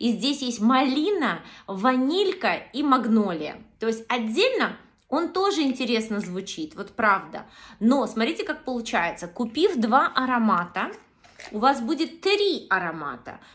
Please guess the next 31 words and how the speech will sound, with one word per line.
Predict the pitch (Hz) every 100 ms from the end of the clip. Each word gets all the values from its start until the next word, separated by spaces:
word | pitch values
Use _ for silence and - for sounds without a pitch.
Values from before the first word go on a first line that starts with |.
| _
То | 254 247
есть | 240 247
вы | 330
можете | 339 247 240 233
пользоваться | 233 220 226 -
отдельно, | 254 220 269 226 208
самодостаточно | 226 226 226 240 277 247 196 - 202 -
этим | 208 175 - 214 254
большим | 233 226 220 247 226
флаконом. | 214 214 285 254
Ну, | 208 214
он | 214
прям, | 214 220
посмотрите, | 220 233 226 220
как | 180 180
красиво | - 202 208 208 196
выглядит. | 302 247 214
Я | 180
прям | 190
хочу, | 185 208 208
чтобы | 190 165
вы | 175
на | 175
него | 175
обратили | 180 185 - 180
внимание. | 190 208 330 277 - - - -
Такая | 208 226 214
красивая | 214 226 - 247 220
сумочка, | 233 - 247 214 - - -
да? | 165 285 403 - - - - -
Вот. | 208 220 -